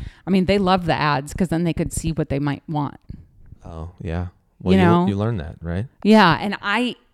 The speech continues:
Speaker 1: I just knew what I wanted. You know, I want a shitload of animals,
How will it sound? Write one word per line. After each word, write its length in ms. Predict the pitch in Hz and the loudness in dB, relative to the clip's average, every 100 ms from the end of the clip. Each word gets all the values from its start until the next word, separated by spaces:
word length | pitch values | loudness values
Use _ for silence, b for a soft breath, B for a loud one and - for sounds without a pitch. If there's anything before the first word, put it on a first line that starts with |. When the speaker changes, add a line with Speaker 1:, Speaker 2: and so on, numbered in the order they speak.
| - | -6
Speaker 1:
I 320 | 185 208 226 - | -2 -2 -2 -8
just 300 | 190 180 - - | -10 -10 -12 -12
knew 340 | 180 185 208 | -6 -4 -2
what 160 | 220 151 | -4 -4
I 80 | 147 | -6
wanted. 580 | 143 139 131 110 - 175 _ _ | -10 -12 -14 -18 -20 -20 _ _
You 100 | - 165 | -12 -6
know, 180 | 151 160 | -4 -4
I 40 | |
want 320 | 170 180 175 - | -2 -2 -2 -8
a 60 | - - | -16 -12
shitload 480 | - - 214 240 247 | -6 0 0 2 2
of 60 | 240 | 2
animals, 800 | 190 185 180 190 220 240 - | -2 -2 -2 -2 -2 -4 -8